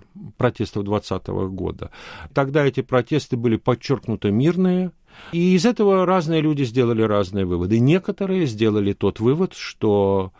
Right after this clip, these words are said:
мирными средствами достичь ничего нельзя. И тоже некоторые сделали вывод тогда,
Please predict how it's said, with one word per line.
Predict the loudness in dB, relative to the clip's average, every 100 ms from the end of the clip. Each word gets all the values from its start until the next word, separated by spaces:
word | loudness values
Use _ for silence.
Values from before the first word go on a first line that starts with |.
| -20 -2
мирными | 0 2 0 -4
средствами | -6 -2 0 0 -4 -10 -6 -6 -8 -14 -20 -16
достичь | -4 -2 -2 -6 -6 -8
ничего | -8 -6 -4 -6 -8
нельзя. | -8 -4 -2 -2 -6 _ _ -8 0
И | 0 0 -8 0
тоже | 2 4 2
некоторые | 0 0 -2 -2 0 2
сделали | 0 0 2 2 2 0
вывод | -2 0 2 0 -2
тогда, | -2 -2 -2 0 -2